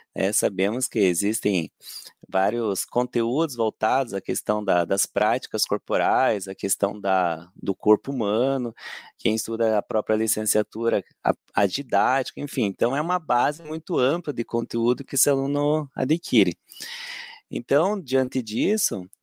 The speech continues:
é, conforme o desejo da atuação profissional, tanto seja na educação física escolar, seja pra, pra atuar como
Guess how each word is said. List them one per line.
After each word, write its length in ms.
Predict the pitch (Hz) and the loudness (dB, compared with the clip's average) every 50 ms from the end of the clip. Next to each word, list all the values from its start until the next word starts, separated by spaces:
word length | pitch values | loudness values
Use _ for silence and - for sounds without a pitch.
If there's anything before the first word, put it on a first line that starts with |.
| _ - | _ -6
é, 320 | 95 95 95 95 95 95 95 | -2 0 2 2 2 2 0
conforme 560 | - - 117 123 - - 117 120 127 139 151 | 0 -2 -4 -2 2 4 4 4 4 2 0
o 40 | 143 | -2
desejo 580 | 127 127 120 107 104 104 104 113 139 160 165 | 0 0 0 0 0 0 0 2 2 0 0
da 120 | 156 147 123 | 0 0 0
atuação 500 | - - - 107 104 - - 113 110 120 | 0 0 -2 -2 0 0 0 -2 -2 -4
profissional, 920 | - - 110 107 - - - - 92 87 87 92 110 131 151 147 113 - _ _ _ _ | -2 -4 -4 -2 -2 -2 0 0 -2 0 0 0 2 2 0 0 -2 -8 _ _ _ _
tanto 580 | - - 98 110 120 120 - - 90 80 80 - - | 0 2 2 2 0 -2 -2 -2 -2 -2 -2 -4 -8
seja 380 | - - - - 98 98 101 98 | -10 -4 2 2 2 2 2 0
na 100 | 98 98 | 0 0
educação 480 | 98 95 - - 101 101 - - 101 - | 0 0 0 -2 0 0 0 -2 -2 -4
física 320 | - - 104 98 - 113 | -2 -2 -2 -2 0 -2
escolar, 640 | 101 - - - 85 85 82 92 110 123 123 110 | -2 -2 -2 -2 -4 -2 -2 0 0 0 0 0
seja 340 | 98 - - 98 101 107 - | -2 -2 -2 -2 0 -2 -4
pra, 340 | - - - 98 87 85 80 _ - - - - - - - - - - _ | -4 -2 0 2 2 2 0 _ -12 -20 -20 -18 -18 -20 -20 -20 -20 -14 _
pra 100 | - 95 | -4 -4
atuar 320 | 101 - - - 104 107 117 | -4 -2 -2 0 0 0 0
como 560 | - - 110 110 117 110 101 92 87 80 - | -2 -4 -4 -2 0 0 2 2 0 0 -2